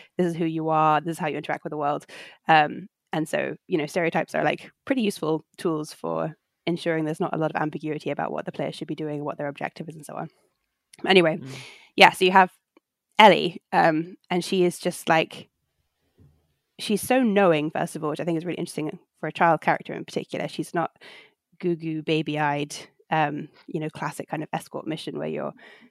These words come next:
Speaker 1: she's just a burden, and it's her kind of cuteness or her capacity for suffering that makes you want to keep carrying her around like a backpack. Like, no, she's very not that. She's really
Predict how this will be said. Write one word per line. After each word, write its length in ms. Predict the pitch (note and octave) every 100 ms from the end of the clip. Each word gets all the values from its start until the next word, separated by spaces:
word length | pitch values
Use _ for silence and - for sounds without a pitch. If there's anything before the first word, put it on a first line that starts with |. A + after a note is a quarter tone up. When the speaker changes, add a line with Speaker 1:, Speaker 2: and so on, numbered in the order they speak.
| -
Speaker 1:
she's 160 | -
just 180 | F3+ -
a 60 | D3+
burden, 580 | D#3+ D#3 D3 D3 D3+ - _ -
and 340 | E3 D3+ D3+ - _ _ _
it's 220 | D#3+ -
her 280 | - D3+ D3+ -
kind 180 | D#3+
of 120 | D3+ -
cuteness 580 | - F3 D#3+ D3+ D#3+
or 160 | C#3+ D3+
her 180 | - D3+
capacity 460 | - E3 D#3+ -
for 100 | D#3+
suffering 480 | - D#3+ D#3 D3+ D#3
that 140 | D3+ - - - - -
makes 240 | F#3+ -
you 80 | D#3
want 200 | D#3 -
to 200 | D3 D#3+ - _ _ _ _ _ _ _ _ _ _
keep 240 | - G3 - -
carrying 380 | - F3 D#3+ D3+
her 180 | E3 D#3
around 260 | E3+ D3+
like 140 | D3+ D#3+
a 40 |
backpack. 540 | D#3+ - - - -
Like, 220 | E3 - -
no, 260 | F3+ C#3+
she's 280 | D#3+ F3+ E3+
very 220 | F#3 G#3
not 320 | F#3+ D#3+ - -
that. 220 | D3+ E3+ -
She's 300 | - E3 E3
really 420 | F3+ F#3+ F#3